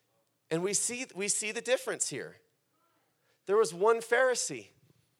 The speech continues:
that asked questions. His name was Nicodemus. He was scared. He came to Jesus by night, but he asked him these questions. "You come from God."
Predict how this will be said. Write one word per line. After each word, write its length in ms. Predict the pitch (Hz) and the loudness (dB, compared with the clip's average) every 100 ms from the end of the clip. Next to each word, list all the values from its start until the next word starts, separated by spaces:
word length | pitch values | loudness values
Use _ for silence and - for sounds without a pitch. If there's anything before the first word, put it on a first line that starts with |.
| _ _ _ _ | _ _ _ _
that 100 | 160 | -2
asked 260 | 175 170 - | 0 0 -2
questions. 680 | 208 208 - 143 110 - - _ _ _ _ _ _ _ _ | -2 -2 -4 -10 -10 -12 -14 _ _ _ _ _ _ _ _
His 140 | - - | -10 -4
name 140 | 185 | -2
was 100 | 175 | -2
Nicodemus. 840 | 185 175 175 214 185 135 - - - _ _ _ _ | -4 -4 -6 -4 -4 -4 -6 -10 -14 _ _ _ _
He 100 | - | -6
was 140 | 165 - | -2 -2
scared. 320 | 220 240 208 | 4 4 4
He 40 | |
came 220 | 175 196 175 | 2 0 0
to 60 | |
Jesus 340 | 165 196 180 - | -2 -2 -2 0
by 160 | 180 | 0
night, 220 | 180 240 - | 2 0 0
but 80 | |
he 80 | 156 | -2
asked 240 | 160 - 180 | -2 -2 -6
him 60 | |
these 120 | 165 | -8
questions. 380 | - 226 - 143 | -8 -10 -8 -10
"You 80 | 156 | -12
come 180 | 175 165 | -14 -14
from 160 | 170 | -12
God." 300 | 156 226 214 | -10 -10 -10